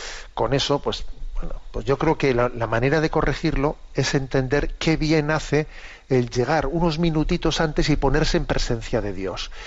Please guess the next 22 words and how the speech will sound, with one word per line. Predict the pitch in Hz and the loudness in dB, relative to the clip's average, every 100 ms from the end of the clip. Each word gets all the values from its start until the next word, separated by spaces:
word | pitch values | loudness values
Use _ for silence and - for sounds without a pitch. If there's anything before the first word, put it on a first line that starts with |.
| - - - | -12 -10 -4
Intentar | - 131 143 135 175 165 | 0 2 2 2 2 0
decir, | 123 135 123 | 2 2 2
"Voy | 123 175 | 4 2
a, | 175 | 2
para | 160 - 135 127 | -2 0 2 2
co-, | - | -2
corregir | - 147 127 120 175 | -4 0 0 2 2
esta | 165 - 147 | 2 2 0
manía | 139 139 151 147 | 2 2 2 0
que | 143 | 0
tengo, | - 180 117 90 - - - - - - - - - - - - - | 0 0 0 -4 -4 -8 -12 -12 -14 -14 -14 -12 -2 -2 -2 -8 -12
voy | 131 123 143 131 | -4 2 2 2
a | 139 131 120 110 104 - - - - - - - - - - - - - - | 2 2 0 -4 -14 -18 -20 -20 -20 -20 -20 -20 -20 -20 -20 -20 -14 -6 -2
tomar | 117 - | 0 2
la | 135 | 2
decisión | 123 127 123 220 233 - - - - - - | 0 -2 0 0 0 -4 -18 -20 -20 -20 -6
de | 127 120 | -2 0
cortar | 113 - 151 | 0 0 2
por | 156 127 | 2 2
la | 110 | 2
raíz", | 101 92 90 151 | 0 0 -2 -2
¿no? | 269 | -2